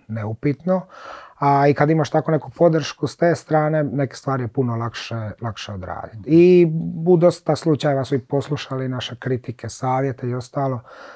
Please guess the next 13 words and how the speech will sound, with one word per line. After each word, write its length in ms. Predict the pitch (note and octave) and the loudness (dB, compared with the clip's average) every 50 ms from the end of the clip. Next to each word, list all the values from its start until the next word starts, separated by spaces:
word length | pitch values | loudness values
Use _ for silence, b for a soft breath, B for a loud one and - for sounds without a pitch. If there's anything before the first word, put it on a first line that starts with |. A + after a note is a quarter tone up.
| B B _ | B B _
tako 280 | - A#2+ A#2 - - B2+ | -10 -8 -8 -6 -6 -6
da 140 | A#2 A#2+ | -4 -4
je, 100 | A#2 A#2+ | -4 -4
ono, 260 | A#2+ A#2 A2+ A2 A2 G2+ E2+ F#2+ A#2 G#2 G2 - _ - - - - | -4 -4 -6 -6 -8 -10 -10 -12 -12 -12 -14 -16 _ -20 -20 -20 -20
s 80 | - | -12
te 100 | - B2+ | -10 -10
strane 340 | A2+ - A2+ A#2 A#2+ A#2+ A#2 | -10 -8 -8 -6 -6 -6 -6
bilo 280 | G#2+ A2 A2 G#2 G#2+ A2 | -6 -6 -6 -6 -6 -8
lako. 360 | F#2+ F#2 F2+ - - - - _ _ _ _ | -8 -8 -10 -10 -12 -14 -16 _ _ _ _
Da 140 | A#2+ B2 B2+ | 0 4 4
je 60 | B2 | 6
lagan 300 | B2+ D3 E3 E3+ D#3+ C3+ | 6 6 4 4 2 2
projekt, 300 | - C#3+ D#3 D#3+ D3+ D#3 | 2 2 2 2 2 0